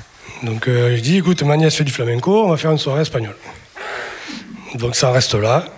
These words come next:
<laughs> Et donc ça fait le bouche à oreille. Et elles sont venues nous voir en disant, euh, « Vous voulez, euh, faire une soirée espagnole ? »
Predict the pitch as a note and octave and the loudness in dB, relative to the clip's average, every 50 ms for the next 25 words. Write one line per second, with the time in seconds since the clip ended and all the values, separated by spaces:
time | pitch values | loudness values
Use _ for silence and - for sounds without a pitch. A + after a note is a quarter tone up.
0 | - - - - - - - - - - - - E3+ A2 A#2 B2+ C#3+ C#3 - D3 | -18 -16 -12 -8 -6 -4 -2 -4 -4 -4 -2 -2 -2 0 0 -4 -4 -4 -2 -4
1 | C#3 - D3+ C#3+ C#3 C3+ D3+ C#3+ - B2 A#2 A#2 C3+ D#3+ F3+ - - - - - | -4 -2 0 0 2 2 2 2 4 2 4 4 4 2 2 -2 -8 -14 -14 -12
2 | - - - - - - - C3 C3+ C#3 - D#3 D3 C#3+ D3 C#3+ C3+ B2 B2+ D#3+ | -12 -12 -12 -12 -12 -8 -4 -2 0 2 2 2 4 4 4 4 2 2 2 4
3 | F3+ F3 D#3+ C#3+ C#3 F3+ G#3+ A3 F#3 D#3 D3 C#3+ C3+ B2+ A#2 - - - - - | 4 4 4 2 2 2 4 4 4 2 2 0 0 -4 -6 -8 -12 -18 -18 -18
4 | - - - - - - - - - C#3+ D3+ E3+ E3 F3 E3+ E3+ D#3+ D3+ D3 C#3 | -18 -18 -18 -18 -18 -18 -18 -12 -4 -2 0 2 2 2 2 4 4 2 2 2
5 | - F3+ G3 F3+ D#3+ - - D3+ D#3 G3 - - E3 D#3 D3+ D#3 D#3+ D#3 | 2 2 4 4 2 2 0 0 0 0 0 0 0 0 0 0 -2 -4